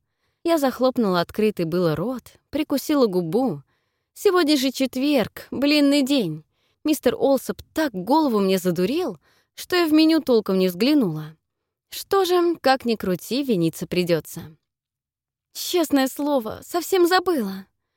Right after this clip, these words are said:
Я прижала руки к груди. «Могу приготовить специально для вас, но придется подождать». Блинному тесту нужно настояться хотя бы полчаса,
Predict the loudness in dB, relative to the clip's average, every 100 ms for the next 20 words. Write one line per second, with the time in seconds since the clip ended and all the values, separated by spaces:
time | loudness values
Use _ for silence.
0 | _ _ -2 0 0 0 0 0 0 -2
1 | -4 -6 -2 -2 -2 -6 -8 _ _ _
2 | _ _ 0 2 2 2 2 2 2 -2
3 | -2 -4 -4 0 2 2 2 2 0 -4
4 | -8 -18 _ _ _ -4 -2 2 2 2
5 | 0 -4 -2 -2 -2 -6 -8 -12 -20 _
6 | _ _ _ _ _ _ _ _ 0 2
7 | 2 0 -2 -6 -4 -4 -4 -2 -2 -2
8 | -4 -4 -4 -6 -8 -10 -8 -4 -4 -4
9 | -6 -6 -10 -10 -12